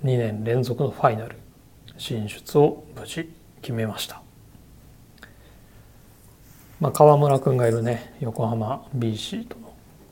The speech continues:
準決勝だったんですけど、まあ、二戦目はね、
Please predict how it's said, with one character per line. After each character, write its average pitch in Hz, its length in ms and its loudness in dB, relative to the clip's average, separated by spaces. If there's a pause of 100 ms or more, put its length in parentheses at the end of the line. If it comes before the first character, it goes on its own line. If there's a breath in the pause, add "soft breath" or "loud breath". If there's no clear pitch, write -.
(120)
準 117 220 0
決 - 160 -8
勝 202 180 -8
だ 190 60 -6
っ 185 80 -10
た - 100 -10
ん 190 60 -4
で 175 60 -10
す - 100 -16
け 202 100 -2
ど、 202 260 -4 (1160 loud breath)
ま 117 80 -2
あ、 - 20 -2
二 110 140 0
戦 135 280 4
目 139 100 6
は 113 120 0
ね、 113 380 -2